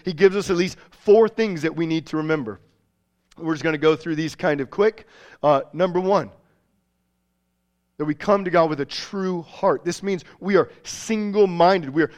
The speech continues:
devoted to God. Back in chapter ten, verse sixteen, we read that because of the new covenant, his law has been written on our hearts and our minds,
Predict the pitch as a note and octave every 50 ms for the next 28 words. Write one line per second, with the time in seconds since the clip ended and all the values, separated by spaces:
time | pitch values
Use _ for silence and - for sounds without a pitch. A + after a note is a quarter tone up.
0 | - _ C#3+ B2+ D#3 F3 D3 A2+ G#2 - F3 F3+ F#3+ G#3 G#3 G3 G#3 G3+ D#3 C3
1 | - - G3+ D#3+ C3+ F3 E3+ E3+ E3+ D3 - - - _ _ _ _ _ _ _
2 | _ _ _ _ _ _ _ _ _ _ _ _ _ _ _ _ _ - E3+ E3
3 | - G3 F3 - - - - - F3 - - G3 F3+ F3 D3+ C#3+ F3+ F3 - -
4 | - F3+ - - - - F#3+ E3 D3+ D3 D#3+ D3 D#3 E3+ E3+ E3 - - - -
5 | - D3 D#3+ D#3 - D3+ - - F3+ E3 E3+ D3 D3 D3 D#3+ D#3+ D#3+ E3 E3 D#3
6 | - - F#3 F#3 F3+ E3 D#3+ C3 G#2+ - - - _ _ - F3 D#3+ D3 C3+ D3+
7 | D#3+ E3+ F3 F3 - E3+ C3 B2+ D#3+ D3+ C#3 C#3 E3+ E3+ E3 E3 D#3+ D#3 D3 C3+
8 | B2+ - - - E3+ F#3 F#3 F#3+ F#3+ - - - - - - - - F3 F3 E3
9 | D#3+ D3+ D3 D3+ D#3+ E3+ F3 F3+ F3+ F3 D#3+ C#3+ -